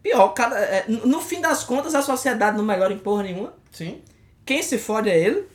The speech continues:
Speaker 2: E ele se torna um outro, ele se torna um psicopata, pô.
Speaker 1: Exatamente.
Speaker 2: E aí, aí, aí vem num ponto que eu, lá no começo do, do, da conversa eu falei. Tem uma entrevista com, com o Charles Bronson, né? Em que ele vai, o, o entrevistador pergunta pra ele, "Ah, nos seus filmes a violência é recompensada."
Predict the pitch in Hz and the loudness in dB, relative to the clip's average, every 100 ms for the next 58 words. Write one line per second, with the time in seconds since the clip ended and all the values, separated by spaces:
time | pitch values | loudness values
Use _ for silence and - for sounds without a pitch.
0 | - 190 214 269 - 262 339 339 294 277 | -8 -4 -4 -6 -8 -8 -6 -6 -2 -2
1 | 277 311 - 226 294 294 339 349 - - | -4 -12 -8 -6 -6 -6 -6 -6 -6 -8
2 | 269 277 220 - - 247 - 392 392 330 | -8 -10 -12 -12 -6 -4 -4 -6 -8 -10
3 | - _ _ - 196 196 208 214 170 175 | -14 _ _ -4 0 0 -2 -6 -4 -4
4 | 208 196 185 180 196 190 226 226 220 214 | -4 -8 -6 -4 -2 -4 -6 -6 -8 -10
5 | - - _ _ 165 190 220 214 196 196 | -14 -14 _ _ -6 -4 -4 -4 -4 -6
6 | - 180 165 160 165 156 160 202 - 202 | -8 -8 -8 -8 -8 -8 -10 -10 -8 -8
7 | 175 170 - - 233 302 294 220 131 175 | -8 -10 -6 -2 0 -2 0 -2 -2 -6
8 | 180 147 131 - 127 123 110 - 135 123 | -6 -10 -12 -12 -12 -12 -14 -14 -14 -10
9 | 131 120 117 165 180 170 123 160 185 _ | -10 -10 -8 -6 -8 -8 -10 -10 -12 _
10 | _ _ - _ 170 180 214 214 226 185 | _ _ -20 _ -8 -6 -2 -2 -2 -4
11 | 147 165 170 190 196 202 190 160 147 - | -2 -2 0 -2 -4 -6 -6 -8 -10 -18
12 | - - - 160 160 165 175 170 165 165 | -20 -20 -20 -14 -10 -6 -6 -4 -4 -4
13 | 170 175 190 156 160 247 240 226 277 - | -4 -4 -2 -2 -2 -2 -2 -4 -4 -6
14 | 214 226 240 226 226 214 208 185 202 214 | -6 -4 -4 -4 -4 -4 -4 -4 -6 -6
15 | 170 175 180 202 202 226 294 165 139 | -6 -6 -6 -8 -8 -10 -8 -10 -10